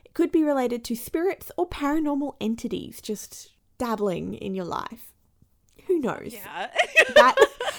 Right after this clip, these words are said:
Speaker 1: <laughs> so they're all, like, the ideas of what the belief could be related to, um, which I thought was really fun. 'Cause I, when I was reading this, I was like, "Well, I think superstitions are bullshit. I don't do any of them." And then I was reading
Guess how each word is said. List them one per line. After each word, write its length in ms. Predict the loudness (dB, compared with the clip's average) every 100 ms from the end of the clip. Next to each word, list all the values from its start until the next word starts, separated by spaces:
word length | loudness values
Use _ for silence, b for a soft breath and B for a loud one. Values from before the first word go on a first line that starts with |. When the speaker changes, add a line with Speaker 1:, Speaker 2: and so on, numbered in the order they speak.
| 2
Speaker 1:
<laughs> 0 |
so 640 | 4 4 2 6 8 12 10
they're 260 | 10 6 8
all, 140 | 6 6
like, 180 | 4 2
the 120 | 0 2
ideas 480 | 0 0 0 -2 -2
of 140 | -6
what 260 | -2 -2 -2
the 80 |
belief 360 | -4 -4 -4 -6
could 160 | -10 -8
be 140 | -10
related 640 | -10 -10 -10 -12 -12 -14 -14
to, 260 | -10 -10 -10 B B B B B
um, 240 | -4 0
which 160 | 0 0
I 80 | -6
thought 220 | -2 -2
was 160 | -2 -4
really 260 | -2 -2
fun. 420 | -4 -6 -8 -8 -18 b b b
'Cause 400 | -6 -4 -6 -18 -12
I, 400 | -8 -6 -6 -8 -12
when 220 | -10 -6
I 80 | -4
was 240 | -4 -4
reading 320 | -2 -4 -4 -8
this, 260 | -10 -12
I 60 | -10
was 180 | -10 -10
like, 220 | -14 -8
"Well, 200 | -8 -8
I 100 | -12
think 240 | -10 -10 -8
superstitions 640 | -10 -10 -18 -16 -14 -12
are 20 |
bullshit. 440 | -6 -6 -4 -8 -8
I 160 | -6 -4
don't 260 | -4 -6
do 160 | -8 -10
any 220 | -8 -10
of 140 | -10 -10
them." 260 | -10 -10 -10 B B B
And 120 | -4
then 120 | -2
I 80 | -2
was 260 | -4 -4
reading 500 | -2 0 0 0 -2